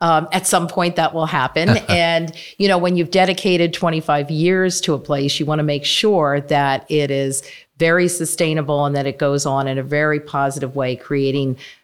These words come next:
Speaker 1: benefits for the community. Um, the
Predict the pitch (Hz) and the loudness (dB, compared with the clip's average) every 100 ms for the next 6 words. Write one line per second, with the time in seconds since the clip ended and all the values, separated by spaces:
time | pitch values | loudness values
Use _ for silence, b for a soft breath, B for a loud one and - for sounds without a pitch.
0 | _ 151 143 139 123 - - 127 - 135 | _ 0 0 -2 -4 -6 -8 -6 -4 -4
1 | 127 117 101 95 - b b b - 151 | -4 -4 -6 -6 -10 b b b -4 0
2 | 139 127 135 135 139 160 156 147 143 139 | 0 0 -4 -6 -2 0 2 2 2 0